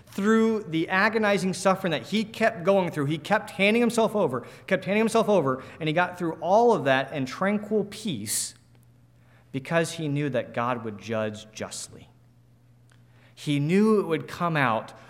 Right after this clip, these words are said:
who he really was, and that he would resurrect on the third day, and that he would stand with evidence and proof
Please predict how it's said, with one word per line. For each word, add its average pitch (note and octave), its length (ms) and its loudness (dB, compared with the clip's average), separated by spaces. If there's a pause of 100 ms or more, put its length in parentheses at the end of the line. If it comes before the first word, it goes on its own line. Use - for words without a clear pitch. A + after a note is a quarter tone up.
who G#3+ 360 0
he F#3 340 -2
really D#3+ 420 0
was, A#2 520 -2 (160)
and D3+ 120 0
that C#3 180 0
he F3+ 100 -2
would C#3+ 200 0
resurrect D#3+ 600 4
on D#3+ 80 -4
the B2+ 80 0
third D3+ 400 0
day, A#2 340 0
and C#3 160 -2
that C#3 200 0
he F3 200 -2
would D#3+ 220 0
stand E3 1000 0 (1400)
with C3+ 240 0
evidence G3 500 2
and D#3+ 140 -2
proof - 800 -6